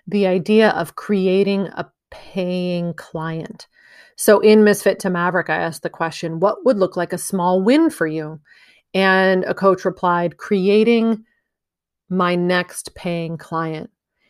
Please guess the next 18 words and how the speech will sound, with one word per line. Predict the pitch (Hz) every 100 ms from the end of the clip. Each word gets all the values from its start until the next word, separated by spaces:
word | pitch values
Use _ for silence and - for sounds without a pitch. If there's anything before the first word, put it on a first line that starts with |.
| _ _ _
And | 208 214 208 208 - _ -
as | 196 196
I | 190
looked | 202 277 349 -
at | 185
that | 175 170 185
and | 165 170
I | 170
thought | - 254
about | 208 180 175
it, | 175
I | 170
realized | 165 185 226 220 170 165 165 160 - 170
that | 185 - 160
that, | 185 202 254 - _ _ _ _ _ _ _ _ _ _ _ -
that | 165 202 262 277 - _ _ _ _ _ _ _ _ _
desire | - 185 170 160 180 165 151 160 - _ _ _ _ _ _ _ _
is | 240 226